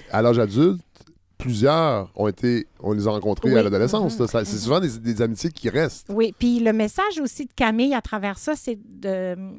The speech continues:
Speaker 2: ben, je dis pas un message, là, c'est un, c'est un peu un mot exagéré, mais c'est l'idée de, de prendre le temps de, de mesurer l'importance
Speaker 1: Ouais.
Speaker 2: que les liens amicaux ont dans notre vie.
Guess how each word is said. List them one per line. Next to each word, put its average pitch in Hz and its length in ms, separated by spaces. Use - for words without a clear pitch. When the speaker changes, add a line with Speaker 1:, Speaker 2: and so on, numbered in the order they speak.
Speaker 2:
ben, 180 100
je 160 80
dis - 100
pas 220 120
un 202 100
message, 170 680
là, 196 80
c'est - 160
un, 175 240
c'est - 140
un 170 140
peu 190 220
un 185 100
mot 180 180
exagéré, 185 640
mais 226 220
c'est - 180
l'idée 233 320
de, 202 420
de 208 120
prendre 339 360
le 226 120
temps 277 340
de, 196 420
de 202 140
mesurer 247 440
l'importance 240 580
Speaker 1:
Ouais. 104 180
Speaker 2:
que 240 120
les 233 280
liens 269 360
amicaux 220 420
ont 208 120
dans 185 220
notre 175 260
vie. 175 180